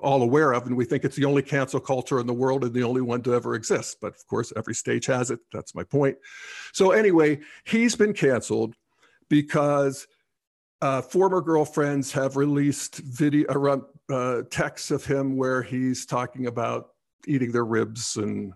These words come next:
you know, sort of a cannibalism fetish. I don't think, uh, anybody, there was any, uh, human flesh ingested, but at any rate,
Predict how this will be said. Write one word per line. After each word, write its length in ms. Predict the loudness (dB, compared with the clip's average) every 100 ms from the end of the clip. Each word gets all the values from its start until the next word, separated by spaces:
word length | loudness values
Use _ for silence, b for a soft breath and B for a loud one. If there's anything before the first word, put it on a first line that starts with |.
| -10
you 140 | -6
know, 80 | -6
sort 240 | -4 -4 -4
of 60 |
a 60 | -6
cannibalism 760 | -2 -2 0 -2 -2 -2 -4
fetish. 680 | -4 -4 -2 -2 -4 -8 -10
I 100 | -8
don't 240 | -6 -6 -10
think, 280 | -6 -4 -4 -6
uh, 280 | -4 -2 -4 -8 B B B B B
anybody, 580 | 0 2 2 2 0 -2 -6
there 160 | -2 0
was 160 | 0
any, 320 | 0 2 0 -2 -6
uh, 220 | -4 -4 -4
human 300 | 0 2 2
flesh 380 | 0 0 0 0
ingested, 640 | 0 0 -2 -2 -2 -2
but 280 | -2 -2 -4 -10 B B 4
at 100 | 6
any 220 | 6 6
rate, 320 | 6 4 2